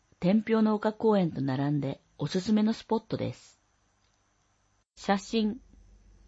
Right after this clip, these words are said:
姿川アメニティパークの桜並木。青空の下、満開の桜並木の下を歩く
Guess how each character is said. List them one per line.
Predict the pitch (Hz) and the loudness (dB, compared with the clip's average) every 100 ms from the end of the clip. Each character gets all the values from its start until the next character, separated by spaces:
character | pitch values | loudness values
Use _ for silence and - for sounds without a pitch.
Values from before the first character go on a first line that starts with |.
| _ _ _ | _ _ _
姿 | - 190 233 269 233 | -2 2 4 4 2
川 | 202 135 120 _ | 4 2 -2 _
ア | 147 | 2
メ | 180 226 | 4 6
ニ | 233 | 2
テ | - | 0
ィ | 233 - | -2 0
パ | 233 | 0
ー | 233 | 2
ク | 156 | 0
の | 131 | -2
桜 | - 139 - 170 | -6 -10 -2 0
並 | 170 156 | 2 0
木。 | - - - _ _ _ _ _ _ _ _ _ _ - | -4 -14 -16 _ _ _ _ _ _ _ _ _ _ -6
青 | - 185 220 | 2 6 6
空 | 226 220 190 | 8 6 6
の | 160 | 2
下、 | 156 - 147 - - | 0 0 -2 -2 0
満 | 160 220 | 2 2
開 | 214 214 220 | 0 0 2
の | 208 208 | 2 0
桜 | 185 185 214 | -4 -2 2
並 | 233 226 | 4 4
木 | 180 147 | 0 -2
の | 139 | -2
下 | - - 156 | -2 -2 0
を | 127 | 0
歩 | 131 139 | -2 -4
く | - 123 | -4 -6